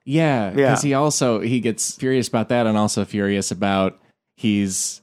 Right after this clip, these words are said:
Speaker 1: asked about the general story of Ice Nine, which is also, in real life, Irving Langmuir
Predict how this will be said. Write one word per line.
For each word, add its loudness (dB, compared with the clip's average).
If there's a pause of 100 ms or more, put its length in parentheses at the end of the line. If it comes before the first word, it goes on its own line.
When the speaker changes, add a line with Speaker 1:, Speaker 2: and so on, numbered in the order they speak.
(100)
Speaker 1:
asked 0
about -2
the 0
general 2
story -2
of -2
Ice -2
Nine, 0
which -2
is 0
also, 2
in 0
real 2
life, 2
Irving 0
Langmuir 2